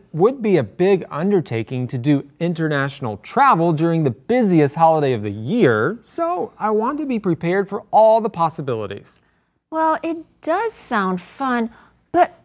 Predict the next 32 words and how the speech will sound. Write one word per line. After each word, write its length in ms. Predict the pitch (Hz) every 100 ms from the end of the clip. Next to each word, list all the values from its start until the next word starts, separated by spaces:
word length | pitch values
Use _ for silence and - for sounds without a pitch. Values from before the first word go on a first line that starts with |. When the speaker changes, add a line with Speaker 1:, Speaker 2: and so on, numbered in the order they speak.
| -
Speaker 2:
I'll 180 | 370 381
miss 360 | 381 466 - -
putting 340 | 403 440 427
up 160 | 359 302
our 140 | 285
Christmas 720 | 285 - 587 - 370 330 -
tree. 480 | - - 320 330 359 480 - _ _ -
Speaker 1:
Well, 520 | 101 101 117 240 254 -
we 100 | 262
can 140 | 359
still 240 | 359 226 180
put 180 | 151 123
it 140 | 110
up 260 | 110 175 165
and 140 | 139 - -
maybe 240 | 156 175
even 380 | 214 208 214 143
find 340 | 165 190 214
some 220 | - 131 123
nice 420 | 135 180 180 - -
ornaments 560 | 151 190 233 127 117
while 380 | 135 127 143 160
we're 220 | 151 143
traveling 680 | 127 - 156 208 180 139 143
to 140 | - 151
adorn 460 | 110 127 139 226
it 160 | 180 175
when 200 | 151 160
we 120 | 180
get 180 | 226 233
back. 500 | 220 294 277 - - _ _ _ _ -
Speaker 2:
Oh, 600 | 302 381 381 349 226